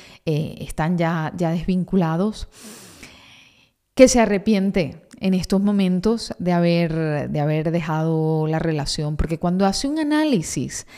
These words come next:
de por qué ha dejado la relación, encuentra que con esta persona se sentía cómoda, que con esta persona tenía puntos de vista comunes,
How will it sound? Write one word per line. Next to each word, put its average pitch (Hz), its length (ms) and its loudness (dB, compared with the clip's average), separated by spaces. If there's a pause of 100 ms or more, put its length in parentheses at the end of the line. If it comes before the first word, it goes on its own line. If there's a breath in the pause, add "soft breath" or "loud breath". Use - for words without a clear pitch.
(180 loud breath)
de 196 140 2
por 185 260 0
qué 233 140 2
ha 262 60 4
dejado 214 460 2
la 180 120 2
relación, 214 720 2 (360 loud breath)
encuentra 269 580 2
que 269 140 -2
con 214 160 2
esta 226 300 -4 (220)
persona 220 580 2
se 196 100 -10
sentía 180 420 -2
cómoda, 220 680 0
que 160 80 -8
con 180 120 0
esta 196 220 -4
persona 196 460 0
tenía 175 320 -2
puntos 185 280 -2
de 170 100 0
vista 165 340 -4
comunes, 196 560 -2